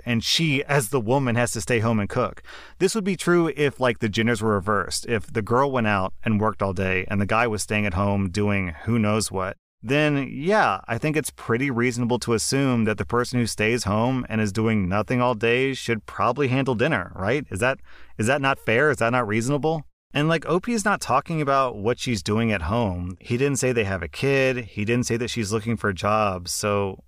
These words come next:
what, does she just sit around and watch Netflix for eight hours while O P just works and makes money for both of them? Why can't she cook? Like, what's the problem?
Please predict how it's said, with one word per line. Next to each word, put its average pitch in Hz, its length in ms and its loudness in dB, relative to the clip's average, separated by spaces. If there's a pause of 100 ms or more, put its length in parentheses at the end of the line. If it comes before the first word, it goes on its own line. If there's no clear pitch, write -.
(180)
what, 104 380 -2
does 98 100 -8
she 107 160 -6
just 110 280 -4 (200)
sit - 340 -6
around 98 400 0
and 92 140 -4
watch 92 300 -4
Netflix 101 720 -4
for - 180 -4
eight 104 180 0
hours 104 440 0
while 104 180 0
O 101 140 0
P 107 180 -4
just 104 320 -4
works 98 500 -4
and 104 120 0
makes 101 200 -2
money 98 240 0
for 101 140 -4
both 90 240 -4
of 113 120 -4
them? 131 260 -2 (380)
Why 98 280 0
can't 175 300 -2
she 202 180 0
cook? 110 360 -2
Like, 117 200 -2
what's 110 280 0
the 165 100 -2
problem? 143 500 0